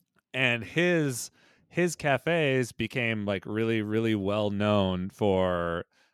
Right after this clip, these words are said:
their latte art, but also the style of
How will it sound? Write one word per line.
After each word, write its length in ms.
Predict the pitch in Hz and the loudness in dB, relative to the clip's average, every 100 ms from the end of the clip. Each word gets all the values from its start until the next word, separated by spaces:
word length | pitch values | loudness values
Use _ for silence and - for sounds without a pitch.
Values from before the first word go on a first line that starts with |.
| _ | _
their 340 | 104 101 101 104 | 0 2 0 -2
latte 400 | 110 117 147 143 | -2 -2 0 0
art, 240 | 175 185 | -2 -2
but 160 | 120 117 | -4 -2
also 480 | 107 104 117 104 101 | -2 -2 2 2 2
the 100 | 92 | -2
style 580 | - 90 87 90 92 - | -4 -2 0 0 -2 -4
of 380 | 98 90 85 | -4 -4 -6